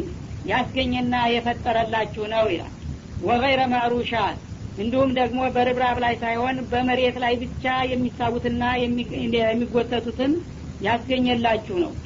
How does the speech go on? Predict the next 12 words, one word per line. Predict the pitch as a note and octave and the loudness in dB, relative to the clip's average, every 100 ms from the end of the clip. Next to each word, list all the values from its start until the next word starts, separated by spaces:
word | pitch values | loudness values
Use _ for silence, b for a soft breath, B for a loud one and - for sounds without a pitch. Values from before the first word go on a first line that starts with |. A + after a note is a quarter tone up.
| - - | -12 -12
እንግዲህ | - G3 C4 B3+ | -6 0 2 4
ወይን | B3 C4 | 4 4
የሚባል | B3+ B3 - A#3+ B3 | 2 0 2 2 2
አትክልት | A#3+ A#3 A#3+ D4+ - - - - - - - | 0 -2 -4 -4 -6 -14 -14 -14 -14 -14 -8
አንዳንድ | F#3 A3+ C4 B3 B3 | -2 0 0 0 -2
ጊዜ | A#3 A#3+ C#4 C4+ - | -4 0 2 0 -4
ተላይ | - A#3+ B3+ | -2 2 2
እንዳልጋ | B3 A#3 B3 A#3 B3+ B3 | 2 0 0 2 2 0
ይሰሩለትና | A#3 A#3+ A#3+ A#3 A#3 A#3 B3 C4+ D#4+ - - - | 0 -4 -4 -4 -2 -2 0 0 -2 -10 -12 -8
በአልጋው | - B3 B3+ B3 A#3+ B3 | -2 2 2 4 2 4
ላይ | B3 B3+ | 2 2
እየተረበረበ | B3 A#3+ B3 A#3+ A#3+ A#3+ A#3+ A#3 | -2 -4 -2 -2 0 0 0 0